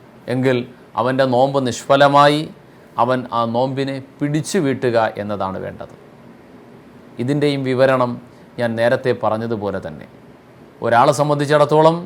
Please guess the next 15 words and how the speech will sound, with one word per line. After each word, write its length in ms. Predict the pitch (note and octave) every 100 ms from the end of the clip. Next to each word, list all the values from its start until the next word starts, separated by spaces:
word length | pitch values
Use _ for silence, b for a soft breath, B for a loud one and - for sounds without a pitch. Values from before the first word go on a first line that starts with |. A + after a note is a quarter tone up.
| A3 - B B B A2+
അയാൾ 260 | C#3 D3+ D3+ -
അത് 100 | D3 D3+ C#3
മനഃപൂർവ്വം 560 | D#3 D3+ F3 E3+ C#3 A2 - - - - C3
കഴിച്ച 340 | D#3 F#3 - G#3+
ഭക്ഷണം 340 | F3+ F3+ F3 D#3
കൂടിപ്പോയി, 480 | D3 D3+ B2+ A2+ G2 - - - - - A2+
ആകെ 180 | D#3 F3+ D#3
അസ്വസ്ഥതയാണ്, 640 | - D#3+ D#3+ C#3 A2+ F2+ - - - - - - - B2+
ബുദ്ധിമുട്ടാണ്, 560 | C#3+ F#3 D#3+ B2 F#2+ - - - - -
അദ്ദേഹത്തിന് 400 | B2 C#3+ D3 C#3 C3+
വേറെ 180 | C#3 C3+
വഴിയില്ല, 320 | B2 A2+ G#2 - -
അദ്ദേഹം 320 | A#2 B2+ C3+ C#3+ - - - - G#2+
വിരലിട്ടുകൊണ്ട് 760 | B2 C#3+ D#3+ B2+ C#3 B2 A#2+ A2+ A2 - -
ഛർദ്ദിക്കുക 560 | - B2 B2+ E3+ D#3 C3+